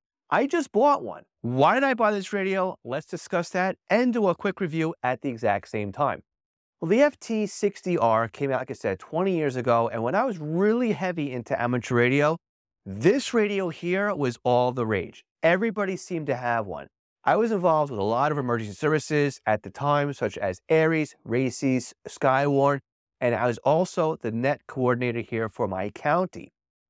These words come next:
And at that time, it seemed like everybody under the sun had one, except for me. And now I am part of that Yaesu F T sixty club. Why did I buy this radio?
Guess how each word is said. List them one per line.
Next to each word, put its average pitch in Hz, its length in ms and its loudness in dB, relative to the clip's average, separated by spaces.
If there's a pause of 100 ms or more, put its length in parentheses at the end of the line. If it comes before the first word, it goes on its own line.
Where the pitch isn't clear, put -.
And 92 160 -2
at 156 180 2
that 196 220 2
time, 175 300 -4
it - 100 -16
seemed 143 180 -4
like 123 220 -2 (160)
everybody 170 760 0
under 143 220 0
the 180 80 -2
sun 113 380 0 (240)
had 208 280 0
one, 90 280 -10 (520)
except 165 400 0
for 175 100 -2
me. 240 360 -2 (420)
And 131 160 2
now 226 400 2
I 165 140 -4
am 139 160 -4
part 151 320 -2
of 123 80 -6
that 113 180 0
Yaesu 123 480 -4 (140)
F 151 180 0
T 151 240 -8
sixty - 600 -4
club. 101 320 2 (540)
Why 202 360 4
did 339 100 4
I 320 140 4
buy 254 240 2
this 233 180 0
radio? 220 440 0